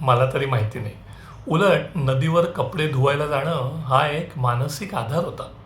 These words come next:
सासूबाईंच्या पिढीतील बायका असतील तर आपापली सून कशी वाईट आणि सुना असतील तर सासवा कशा वाईट, असं गॉसिप चालत असे.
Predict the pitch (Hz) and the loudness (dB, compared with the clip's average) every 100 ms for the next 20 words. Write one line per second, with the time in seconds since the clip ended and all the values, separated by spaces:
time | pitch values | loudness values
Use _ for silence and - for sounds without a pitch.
0 | - - - - - - 101 - 127 131 | -20 -20 -20 -18 -8 -4 -4 0 4 4
1 | 131 - - 123 123 139 127 127 127 139 | 2 0 -2 -2 -2 -2 0 0 0 -2
2 | 131 - 170 113 - - - - - 170 | -2 -2 -4 -4 -8 -18 -20 -10 2 4
3 | 135 175 156 165 160 156 - 143 143 135 | 4 2 0 -2 -4 -4 -4 -4 -4 -6
4 | - 135 165 139 - - - 165 160 156 | -4 -2 -2 -4 -10 -20 -14 -6 -6 -4
5 | 160 170 170 165 - 165 160 160 180 - | 0 2 2 0 -4 -4 -4 -6 -8 -2
6 | 196 196 196 190 202 190 180 175 139 135 | -2 2 0 2 2 0 -2 -2 0 -2
7 | 135 - - - - - - 131 185 170 | -6 -14 -20 -20 -18 -12 -6 -2 4 4
8 | 139 185 139 123 - - - 147 110 104 | 4 0 -2 -4 -4 -8 -2 -2 -2 -6
9 | - - - - | -10 -14 -18 -20